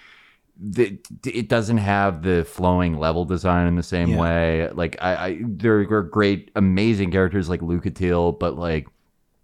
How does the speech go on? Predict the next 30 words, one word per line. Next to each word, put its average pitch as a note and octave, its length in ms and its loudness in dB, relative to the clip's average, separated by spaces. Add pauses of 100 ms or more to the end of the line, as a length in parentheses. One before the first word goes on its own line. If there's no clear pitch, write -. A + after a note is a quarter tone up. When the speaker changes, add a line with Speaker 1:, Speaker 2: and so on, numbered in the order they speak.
(100)
Speaker 1:
I A#2 80 -2
was A#2+ 120 0
like, C3+ 120 0
"Eh," D#3 300 4
it's - 140 -4
like, C#3+ 280 4 (100)
it A#2 80 -6
just, - 320 -14
it, A1+ 340 -14
it G#2+ 140 0
doesn't G#2 300 2
have F#2+ 180 2
as D#2+ 100 -4
much F2+ 220 0
as, D2 260 -6
uh, D2 640 -4
the F2 120 0
Miyazaki E2 680 0
touch. E2+ 340 -2 (800)
But - 160 2
the D3 100 6
way C3+ 360 4
that F3 180 0
they F3 140 2
go, D3 200 4
like, B2 380 0 (540)
I B2+ 180 -2
thought, D3 420 2
um, E2 600 2 (440)
Vendrick F2 680 0